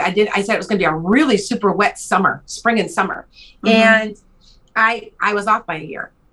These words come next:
Speaker 1: And 'cause it, we had a drought last year, but la-, this year it's really super wet. And I think I was off by a year. So sometimes my time frames aren't so hot.
Speaker 2: Yeah,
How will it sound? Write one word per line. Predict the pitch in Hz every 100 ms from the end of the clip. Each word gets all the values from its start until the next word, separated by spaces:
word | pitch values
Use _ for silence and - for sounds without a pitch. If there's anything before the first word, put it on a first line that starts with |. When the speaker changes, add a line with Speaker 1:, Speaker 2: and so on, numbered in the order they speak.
| _ -
Speaker 1:
And | 214 214
'cause | 226 202
it, | 214
we | 220 226
had | 202 180
a |
drought | 208 262 -
last | 196 175
year, | 190 180
but | 196
la-, | 196 233 269 247
this | 320 -
year | 208
it's | 196
really | 196 202 208
super | - 196 180
wet. | 190 - - _
And | 202
I | 196
think | 208 240 233
I | 208
was | 190 -
off | 185 190 -
by | 160
a | -
year. | - 104
So | - 247 220 214 - -
sometimes | - 294 311 302 226
my | 214 202 - -
time | 226 220
frames | 208 - 165 135 107 - 185
aren't | 180 -
so | 156
hot. | - -
Speaker 2:
Yeah, | 180 180 185